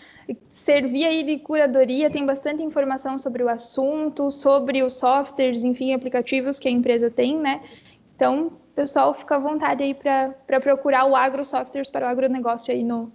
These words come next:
no Google. <laughs> Eh, Everton, não sei se tu teria mais alguma consideração, mas eu acho que a gente pode já se encaminhando aí pra reta final da nossa conversa.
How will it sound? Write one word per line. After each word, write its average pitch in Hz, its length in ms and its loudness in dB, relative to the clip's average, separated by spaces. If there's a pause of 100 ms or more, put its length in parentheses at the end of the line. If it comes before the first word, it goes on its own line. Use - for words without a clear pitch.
no 269 140 0
Google. 240 360 -2
<laughs> 294 840 0
Eh, 254 400 4
Everton, 320 300 -2
não 302 140 -6
sei 320 200 -2
se 349 260 -2
tu 339 140 -10
teria 285 340 -2
mais 269 220 -4
alguma 262 320 -2
consideração, 247 840 0
mas 311 180 -2
eu 285 60 2
acho 277 160 0
que - 80 -4
a 302 40 -2
gente 294 180 -6
pode 277 320 0
já 269 180 0
se 277 140 -10
encaminhando 277 600 -2
aí 262 140 4
pra 262 300 2
reta 254 260 -2
final 262 280 -2
da 254 100 -2
nossa 254 300 -2
conversa. 233 640 -2